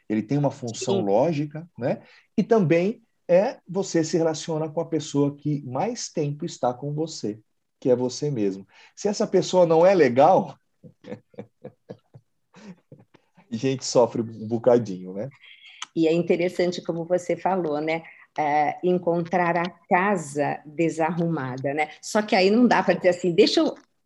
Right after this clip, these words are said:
Speaker 2: deixa essa gaveta pra depois e eu vou sair pra fazer outra coisa." Não, aquela gaveta vai ter que ser arrumada, né?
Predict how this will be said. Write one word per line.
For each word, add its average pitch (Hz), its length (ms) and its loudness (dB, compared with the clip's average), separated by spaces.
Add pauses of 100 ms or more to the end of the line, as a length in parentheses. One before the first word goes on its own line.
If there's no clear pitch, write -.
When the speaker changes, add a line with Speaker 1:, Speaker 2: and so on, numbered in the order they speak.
(140)
Speaker 2:
deixa 240 180 -2
essa 311 160 2
gaveta 214 600 4
pra 196 180 2
depois 208 960 4 (240)
e 185 80 4
eu 208 100 8
vou 214 140 2
sair 226 500 4
pra 240 140 0
fazer 208 280 4
outra 202 200 0
coisa." 196 340 2
Não, 190 380 2
aquela 165 320 -2
gaveta 185 400 0
vai 165 140 -2
ter 185 220 -2
que - 140 -12
ser 180 260 2
arrumada, 151 760 0
né? 170 180 -4